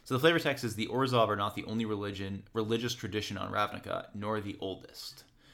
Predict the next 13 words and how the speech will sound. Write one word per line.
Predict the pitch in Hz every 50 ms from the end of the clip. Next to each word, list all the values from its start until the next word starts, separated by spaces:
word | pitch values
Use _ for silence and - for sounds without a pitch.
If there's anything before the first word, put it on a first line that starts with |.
| - - - - - -
which | 98 98 101
is | 117
interesting | 156 165 151 - - - - - - - - -
'cause | - 110
it | 101 98 107 104
seems | - - 131 135 131 123 123
to | 123 120
maybe | 113 113 107 110 95
hint | - - 117 113 113 110
at | - -
some | - 107 101
other | 101 101 101
stuff | 98 - - 98 95 92 - - - - - -